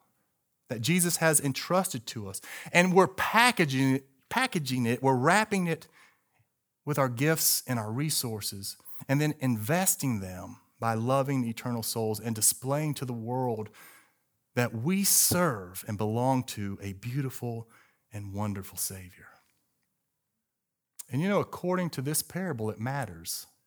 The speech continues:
Listen, it matters what you do with your gifts and your abilities and what God has entrusted to you. Jesus entrusts us with his property.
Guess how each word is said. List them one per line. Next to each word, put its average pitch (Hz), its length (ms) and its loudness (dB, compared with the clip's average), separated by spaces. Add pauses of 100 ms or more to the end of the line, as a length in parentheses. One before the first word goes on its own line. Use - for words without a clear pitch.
(1160)
Listen, 117 460 -4 (240)
it 151 260 -8
matters 120 920 -14 (800)
what 123 220 -10
you 127 80 -10
do 120 420 -6
with 113 180 -12
your 107 120 -10
gifts - 680 -12 (500)
and 101 120 -14
your 101 100 -12
abilities 101 640 -12 (360)
and 101 80 -8
what 95 100 -12
God 101 220 -10
has 98 180 -10 (100)
entrusted 104 500 -12
to - 120 -18
you. 101 140 -20 (1400)
Jesus 156 340 0
entrusts 143 420 -2
us - 160 -4
with 127 100 -8
his 113 100 -6
property. 143 540 -4